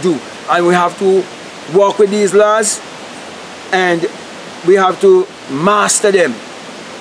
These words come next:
so we could be able to master our universe and create our own reality consciously. Okay, so with that being said, my brother, my sisters, I'm encouraging you to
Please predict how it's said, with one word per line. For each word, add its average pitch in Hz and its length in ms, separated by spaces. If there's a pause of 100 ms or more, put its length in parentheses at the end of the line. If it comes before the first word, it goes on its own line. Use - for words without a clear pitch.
so 185 340
we 175 100
could 190 180
be 185 180
able 165 160
to 180 140
master 165 460
our 165 280
universe 160 640
and 151 160
create 165 300 (600)
our 175 240
own 180 220
reality 160 600 (300)
consciously. 147 680 (440)
Okay, 175 220
so 180 320
with 190 180
that 202 160
being 220 120
said, 208 300 (480)
my 175 120
brother, 185 260
my 190 120
sisters, 202 500
I'm 175 120
encouraging 170 600
you 180 340 (640)
to 165 380